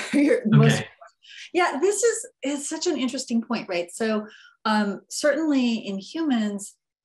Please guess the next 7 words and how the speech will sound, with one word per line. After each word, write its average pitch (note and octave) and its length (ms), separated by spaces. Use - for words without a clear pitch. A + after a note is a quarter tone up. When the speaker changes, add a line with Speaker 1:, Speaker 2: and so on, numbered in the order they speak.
Speaker 1:
um, F#3 360
the F#3 440
reports B3 640
that G3+ 160
have F3 260
looked G#3 400
at E3 300